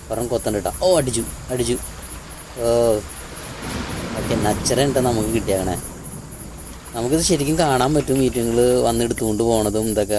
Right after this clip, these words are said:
അപ്പോൾ കറക്റ്റായിട്ട് നമുക്ക് ഹുക്കപ്പ് കൊടുക്കാനൊക്കെ ഈസിയാണ്. ഇതിൻ്റെ മുള്ള് കൊണ്ടാലാണ് നമുക്ക് പ്രശ്നം. കാരണം ഇതിൻ്റെ മുള്ള് ഭയങ്കര ഡേഞ്ചറാണ്. ചിലവർക്ക് നെഞ്ചുവേദന വരും, ഹോസ്പിറ്റലിലൊക്കെ പോകേണ്ടി വരും. ഓ, ഒരെണ്ണം അടിച്ചു, അടിച്ചു. ഓ, പവർ ഉണ്ടോ, പവർ,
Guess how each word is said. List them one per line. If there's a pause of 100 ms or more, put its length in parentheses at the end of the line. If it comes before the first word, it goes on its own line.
(100)
അപ്പോൾ
കറക്റ്റായിട്ട്
നമുക്ക്
ഹുക്കപ്പ്
കൊടുക്കാനൊക്കെ (140)
ഈസിയാണ്. (1500)
ഇതിൻ്റെ
മുള്ള്
കൊണ്ടാലാണ്
നമുക്ക് (100)
പ്രശ്നം.
കാരണം (160)
ഇതിൻ്റെ
മുള്ള്
ഭയങ്കര
ഡേഞ്ചറാണ്.
ചിലവർക്ക്
നെഞ്ചുവേദന
വരും, (340)
ഹോസ്പിറ്റലിലൊക്കെ
പോകേണ്ടി
വരും. (1160)
ഓ, (200)
ഒരെണ്ണം
അടിച്ചു,
അടിച്ചു. (100)
ഓ, (320)
പവർ
ഉണ്ടോ, (140)
പവർ,